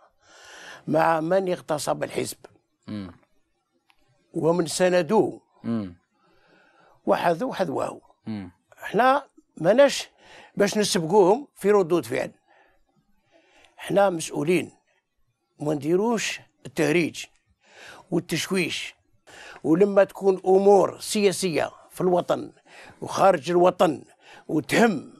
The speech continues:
Speaker 1: حزب جبهه التحرير الوطني، نقولوا فيها راينا.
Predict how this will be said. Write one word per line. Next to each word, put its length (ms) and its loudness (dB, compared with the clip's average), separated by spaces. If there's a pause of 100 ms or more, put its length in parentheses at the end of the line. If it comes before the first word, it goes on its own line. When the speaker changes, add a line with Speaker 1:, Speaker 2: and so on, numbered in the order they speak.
(240)
Speaker 1:
حزب 280 -2
جبهه 240 -2
التحرير 440 -4
الوطني، 600 -4 (540)
نقولوا 400 -2
فيها 260 2
راينا. 360 2